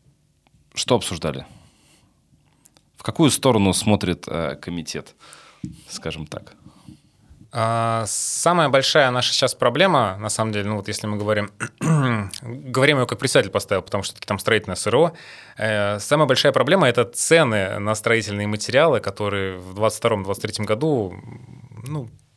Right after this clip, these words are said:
Speaker 2: <laughs> скажем так, сильно прыгали по рынку. А у нас сейчас совершенно новая система у строителей — система принятия смет. И это очень важно,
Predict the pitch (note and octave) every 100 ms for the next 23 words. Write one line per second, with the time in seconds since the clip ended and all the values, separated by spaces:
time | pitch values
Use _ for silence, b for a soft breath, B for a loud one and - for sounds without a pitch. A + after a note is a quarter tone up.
0 | - - A2+ - A#2+ A2+ - - D3 G#2+
1 | B2 B2 G2 F#2 F#2 - G#2+ G#2+ E2+ -
2 | - B B B B B B - G#2 G#2
3 | G#2+ B2+ C3+ - - A#2 C3 - B2+ B2+
4 | A#2 G#2 B2 - C3 G2+ F2 E2+ _ _
5 | - _ _ _ _ _ _ - B2 A2+
6 | - G2 D#2 D#2 F#2 A2 A2 A#2 A#2+ G2+
7 | - G#2+ G#2 - F3+ F3+ - _ _ -
8 | C#3+ C3 - A#2+ A2 F2+ D#2+